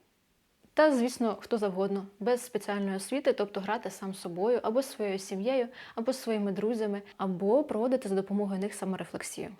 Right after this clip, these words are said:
Яким чином можна грати, якщо ви, е, працюєте з колодою без психолога, тобто самі для себе? Е, є допомога. В цій колоді знаходяться ігри, розроблені мною.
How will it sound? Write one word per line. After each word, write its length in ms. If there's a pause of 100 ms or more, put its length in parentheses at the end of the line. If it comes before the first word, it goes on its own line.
(340)
Яким 300
чином 340
можна 260
грати, 340
якщо 400
ви, 340 (220)
е, 540
працюєте 400
з 60
колодою 480
без 240
психолога, 580
тобто 260
самі 260
для 140
себе? 320 (680)
Е, 260
є 80
допомога. 580 (520)
В 60
цій 180
колоді 400
знаходяться 680
ігри, 400
розроблені 540
мною. 340